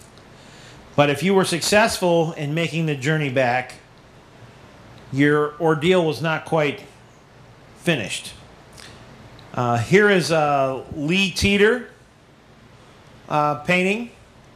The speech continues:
And, uh, Lee is a, another, I don't wanna say obscure artist,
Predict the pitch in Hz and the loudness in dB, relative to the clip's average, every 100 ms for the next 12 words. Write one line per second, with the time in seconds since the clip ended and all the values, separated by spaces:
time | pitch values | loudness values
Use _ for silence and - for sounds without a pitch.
0 | - - - - - - - - - - | -20 -20 -20 -20 -20 -20 -20 -20 -14 -6
1 | 123 127 127 120 131 165 175 160 131 143 | -4 -2 0 0 0 2 2 2 0 0
2 | 139 135 120 110 - - - - - - | 2 0 -2 -8 -16 -20 -20 -20 -20 -20
3 | - - 135 160 165 170 147 113 - - | -20 -14 -2 0 2 2 0 -4 -16 -20
4 | - - - - - - - - 143 151 | -20 -20 -20 -20 -20 -20 -20 -8 -4 -2
5 | 151 131 139 127 - - 170 175 156 175 | -2 -2 -2 -2 -4 0 0 2 2 0
6 | 190 196 - | 0 -4 -10